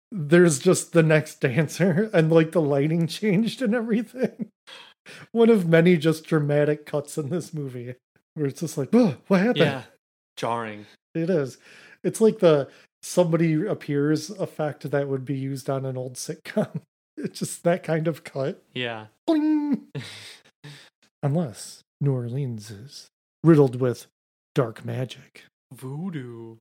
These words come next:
Speaker 1: And people can just disappear and reappear at will.
Speaker 2: Maybe I'd actually wanna go there then.
Speaker 1: It's a lot of voodoo stuff. I don't like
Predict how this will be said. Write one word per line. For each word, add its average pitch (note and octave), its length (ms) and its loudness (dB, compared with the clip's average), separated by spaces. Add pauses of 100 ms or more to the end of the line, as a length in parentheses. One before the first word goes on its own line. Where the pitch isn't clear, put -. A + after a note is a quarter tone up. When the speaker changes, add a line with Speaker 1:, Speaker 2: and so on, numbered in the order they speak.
(160)
Speaker 1:
And B2+ 180 -6
people D3+ 260 2
can C#3 160 -6
just B2+ 320 -8
disappear D3+ 500 2
and A#2+ 180 -6
reappear C3+ 460 -2
at B2 160 -10
will. B2 380 -8 (200)
Speaker 2:
Maybe B2 160 -6
I'd C#3 160 -4
actually C#3 260 -8
wanna C#3 220 -10
go - 200 -16
there - 220 -14
then. G#2 280 -20 (180)
Speaker 1:
It's - 120 -16
a F3+ 40 -2
lot D3 260 2
of A#2 140 -8
voodoo A#2+ 280 -8
stuff. A2 500 -16 (180)
I D#3 60 -6
don't D3+ 120 -2
like A#2+ 180 -12